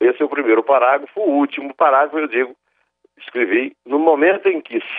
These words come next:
cento e noventa e seis povos do mundo inteiro se fecham em casa para evitar a contaminação inexorável e terrível", e aí se aplica corretamente o adjetivo aterrador que ele usa, que ele adora usar como si-, significado de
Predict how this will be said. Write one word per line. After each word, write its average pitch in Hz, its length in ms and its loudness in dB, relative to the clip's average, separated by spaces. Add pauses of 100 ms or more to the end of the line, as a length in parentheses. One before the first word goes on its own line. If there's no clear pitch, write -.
cento 247 340 0
e 220 60 -2
noventa 165 460 2
e 123 80 -4
seis 160 220 -2 (120)
povos 151 320 2
do 139 80 -8
mundo 160 200 -6
inteiro - 500 -4 (440)
se 110 100 -10
fecham 180 340 2
em 123 80 -2
casa 98 380 0
para 110 180 2
evitar 110 340 0
a 120 40 -2
contaminação 113 680 -2
inexorável 113 760 2 (580)
e 151 80 -10
terrível", 127 720 -2
e 107 100 2
aí 110 220 2
se 117 80 2
aplica 101 420 -2
corretamente 95 680 0 (440)
o 98 80 2
adjetivo 101 540 0
aterrador 90 520 0
que 95 100 -4
ele 90 140 -2
usa, 95 400 -2 (260)
que 104 60 0
ele 98 120 2
adora 107 380 2
usar 90 280 0
como 87 200 -12
si-, - 360 -20
significado 87 600 -6
de 90 160 -10